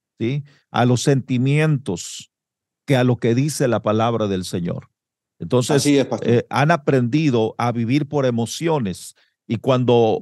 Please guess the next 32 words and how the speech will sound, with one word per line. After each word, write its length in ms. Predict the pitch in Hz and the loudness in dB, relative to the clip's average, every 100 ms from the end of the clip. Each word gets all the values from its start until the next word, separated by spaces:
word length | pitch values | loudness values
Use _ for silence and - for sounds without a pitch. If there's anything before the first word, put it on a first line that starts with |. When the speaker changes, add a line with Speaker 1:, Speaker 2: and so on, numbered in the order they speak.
| - | -2
Speaker 1:
cuando 300 | 131 127 127 | 0 2 2
en 60 | 131 | 2
un 140 | 180 | 0
servicio 1000 | 165 170 127 156 139 - 110 107 110 113 | -2 -2 -2 -2 -4 -2 -2 0 -2 -4
a 180 | - 117 | -4 -2
nuestro 380 | 107 113 - 110 | 0 -2 -2 -2
Dios, 380 | 107 131 139 120 | 2 2 2 0
en 120 | 117 | -2
un 120 | 127 | -4
culto, 720 | 120 139 135 107 - 107 104 - _ _ | -2 0 0 0 -2 -2 -2 -6 _ _
no 240 | - 117 143 | -4 -2 -2
siente, 480 | - 147 156 135 120 | -2 -2 0 0 0
no 80 | |
experimenta 640 | 135 - 143 123 143 143 139 | -2 -2 -2 0 -2 0 -2
ninguna 400 | 123 117 143 151 | -2 0 2 2
emoción, 460 | 131 120 - 139 | 0 -2 -2 0
ningún 280 | 123 117 143 | 0 -2 -4
sentimiento, 680 | 143 143 127 123 135 127 131 | -2 -4 -4 -2 -2 -2 -2
ellos 140 | 131 | -2
dicen, 260 | 135 131 127 - _ | -2 -2 -2 -4 _
"Es, 220 | - 127 - | -4 -4 2
hoy 160 | 147 | 4
no 80 | 156 | 4
estuvo 300 | 147 175 156 | 4 4 4
la 140 | 143 127 | 4 2
presencia 600 | 120 - 147 143 135 117 | -2 0 0 0 0 0
de 80 | 117 | 0
Dios 260 | 135 127 | 0 -2
aquí", 360 | 110 143 123 85 _ _ _ _ | -4 -2 -4 -4 _ _ _ _
porque 520 | - 117 - 123 120 104 | -2 -2 2 4 4 2
se 300 | - 131 123 | 0 2 4
han 340 | 156 180 160 | 2 0 -4